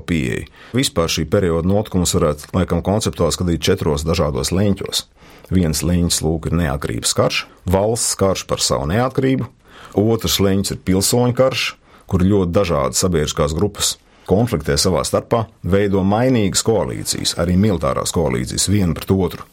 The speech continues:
Trešais koncepts, kas bieži pieminēts, ir militārā intervence, ka Latvijas teritorijā šī gada laikā darbojas vismaz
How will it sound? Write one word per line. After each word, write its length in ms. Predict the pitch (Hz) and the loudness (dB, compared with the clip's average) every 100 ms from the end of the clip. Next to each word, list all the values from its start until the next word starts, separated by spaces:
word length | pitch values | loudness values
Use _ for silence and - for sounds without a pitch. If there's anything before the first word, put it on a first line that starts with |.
| - - - - | -20 -20 -20 -4
Trešais 400 | - - 131 78 | 0 2 2 -2
koncepts, 540 | - 85 87 60 - - | 0 -2 0 -4 -6 -4
kas 80 | 76 | 0
bieži 320 | 87 87 - | 2 2 0
pieminēts, 480 | 92 90 76 67 76 | 0 2 0 -2 -2
ir 120 | 92 | 0
militārā 440 | 110 92 73 71 - | 0 2 0 -2 -2
intervence, 640 | 73 71 101 117 127 - 117 - - - - | -4 0 2 2 2 -2 -8 -14 -20 -14 0
ka 140 | 85 | 0
Latvijas 340 | 87 78 73 | 0 -2 -2
teritorijā 600 | - 87 73 69 62 67 - | 0 0 0 -2 0 -2 -2
šī 140 | 78 | -2
gada 160 | 80 82 | 0 2
laikā 280 | 87 85 85 | 0 0 0
darbojas 340 | 90 82 76 | 0 0 0
vismaz 540 | 82 80 120 123 - | 0 0 2 0 0